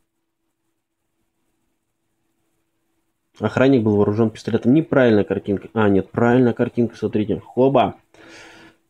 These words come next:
Так, вырисовывается что-то дельное, да? Ну, хотя это не автомат нифига.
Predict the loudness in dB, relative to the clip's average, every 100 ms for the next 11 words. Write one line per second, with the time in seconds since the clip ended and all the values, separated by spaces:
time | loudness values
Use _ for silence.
0 | -2 0 2 0 -2 0 0 0 2 4
1 | 2 2 0 0 -2 -2 -2 2 2 2
2 | 2 2 4 2 2 2 0 -4 _ _
3 | _ _ _ -6 -2 0 2 0 0 -8
4 | -20 _ _ _ _ _ _ _ _ _
5 | -4 0 2 2 2 2 2 2 -2 -8
6 | -4 -4